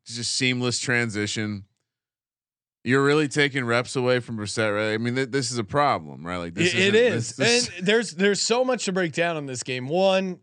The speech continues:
Speaker 2: it, you know, Josh Allen, wh-, "Hey, I'm a baby." Uh, the turnover, red zone turnovers aren't my fault. Wah. My U C L hurts. Wah.
Speaker 1: Daddy's in New York now.
Speaker 2: I, it, it's, it's, it's a tough game to break down because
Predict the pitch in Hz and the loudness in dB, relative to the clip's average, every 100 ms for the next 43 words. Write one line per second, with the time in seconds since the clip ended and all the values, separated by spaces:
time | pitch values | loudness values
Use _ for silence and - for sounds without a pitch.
0 | _ 104 120 151 156 156 131 131 101 104 | _ -18 -8 -2 -2 -4 -10 -10 -10 -8
1 | 127 143 143 151 143 135 135 131 123 107 | -2 0 0 0 0 0 -2 -4 -8 -6
2 | 131 143 135 127 117 131 139 135 135 135 | -4 -4 -4 -6 -8 -4 -4 -4 -6 -6
3 | 123 - _ _ - 139 131 127 - 165 | -8 -12 _ _ -2 0 0 -2 -4 -2
4 | 160 151 156 165 156 170 156 165 165 165 | 0 -2 0 0 2 0 0 -2 0 0
5 | 156 147 165 143 151 143 - 151 143 - | 0 0 0 0 -2 -4 -2 0 0 -4
6 | - - 214 165 120 98 - _ - 202 | -12 -2 2 2 2 -2 -8 _ -4 2
7 | 202 214 220 285 220 214 202 156 113 - | 4 4 2 4 4 6 4 2 -4 -10
8 | _ 311 208 170 143 87 147 147 160 156 | _ 2 4 2 -2 -2 2 4 4 2
9 | 151 143 120 110 113 117 95 90 85 78 | 0 0 2 2 2 2 -2 -6 -4 -6
10 | - _ _ - 180 208 202 220 240 - | -12 _ _ -4 -2 0 2 2 0 -4
11 | - - 202 214 - - 180 180 185 220 | -10 0 0 0 -6 -6 -4 -2 0 2
12 | 202 190 208 202 185 185 175 233 311 262 | 2 2 0 0 0 0 2 2 2 0
13 | 214 214 | 2 0